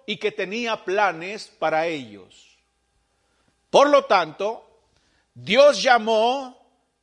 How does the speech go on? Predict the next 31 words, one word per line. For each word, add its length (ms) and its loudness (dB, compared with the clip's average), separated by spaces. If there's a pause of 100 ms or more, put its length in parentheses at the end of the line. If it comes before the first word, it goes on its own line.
(140)
entrenó 720 0
y 100 -4
preparó 460 -2
a 40 0
Elías. 680 -8 (920)
Toda 280 6
la 180 2
preparación 640 0
había 200 2
sido 280 -2
solo 340 0
para 240 2
este 380 -4
momento, 840 -10 (300)
para 280 4
este 260 -6
instante. 680 -10 (520)
Un 180 -4
momento 640 2
en 100 2
el 160 -2
que 160 0
Dios 320 0
llamaría 760 0 (480)
a 140 2
la 100 -2
nación 760 -2
a 100 4
regresar 500 0
a 120 4
Él. 420 -2